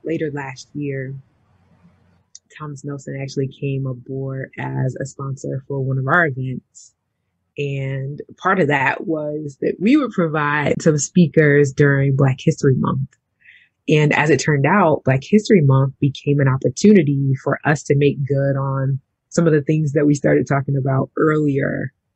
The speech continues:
in twenty twenty, right? Realizing, 'cause, you know, when the pandemic first hit, we didn't know everything about virtual events, you know, virtual conferences, that kind of thing. We didn't know that they were gonna become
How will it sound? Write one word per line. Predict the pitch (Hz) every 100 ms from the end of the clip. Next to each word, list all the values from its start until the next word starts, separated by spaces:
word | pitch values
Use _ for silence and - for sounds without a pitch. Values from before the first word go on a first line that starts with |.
| _ _ -
in | 156 135
twenty | 151 139 123
twenty, | - 147 127 -
right? | 135 135 -
Realizing, | 151 160 143 139 135 131 131 131 _ _ _ _
'cause, | 269 311
you |
know, | 196 151
when | 139
the | - -
pandemic | 254 240 208 170
first | 170 156 -
hit, | 156 147 - _ _ _ _ _ _ _ _ _ _ _ -
we | 185 277
didn't | 294 214 175
know | 175 170 165 160 156 156 156 160 -
everything | 131 151 160 170 180 - 180 180 180 185
about | 175 170 165 165 165 - _ _
virtual | 147 170 165 196 175
events, | 160 151 160 202 _ - -
you | 175
know, | 165 165 165
virtual | 165 160 - 156
conferences, | - 151 151 165 165 160
that | 156 160 -
kind | 165
of | 165
thing. | 165 160 160
We | 170
didn't | 175 160
know | 151 156
that | 151 147
they | 156
were | 156
gonna | 156 151
become | 147 - 151 147 143